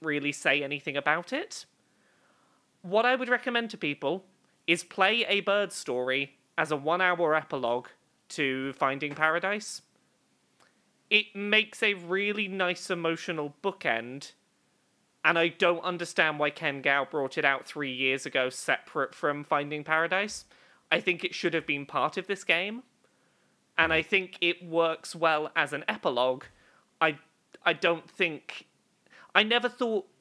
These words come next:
that A Bird Story was worth playing by itself.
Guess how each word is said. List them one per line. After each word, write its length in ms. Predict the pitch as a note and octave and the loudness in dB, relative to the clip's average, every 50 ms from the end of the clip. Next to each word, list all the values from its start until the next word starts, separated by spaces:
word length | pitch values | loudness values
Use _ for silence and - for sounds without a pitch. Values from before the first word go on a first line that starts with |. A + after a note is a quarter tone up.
| _ _ _ _ _ - | _ _ _ _ _ -18
that 600 | F#3+ E3+ F#3 F#3 F3 E3 C#3 - - - - - _ _ _ _ _ _ - | -12 -4 2 2 2 2 2 -2 -10 -12 -12 -14 _ _ _ _ _ _ 2
A 80 | F3+ | 2
Bird 320 | E3+ - F3 E3 D#3+ D#3 D3+ | 4 4 2 2 2 0 -2
Story 420 | - - - E3+ D#3 D3 D3+ D3 D3 | -4 -4 -2 0 0 0 0 0 -2
was 220 | C#3+ C#3+ C3+ - | -2 -6 -6 -2
worth 280 | D#3 D3 C#3 C#3+ - - | 0 2 2 2 -2 -4
playing 380 | - D#3 C3+ C#3 D3+ D#3+ E3 | -2 0 0 0 0 -2 -2
by 160 | D#3+ F3+ F3 | -2 0 0
itself. 580 | F3 - - - G#3 F#3+ G3+ A3 A3 - - - | 0 -2 -2 -2 -2 -2 -2 -2 -8 -12 -20 -20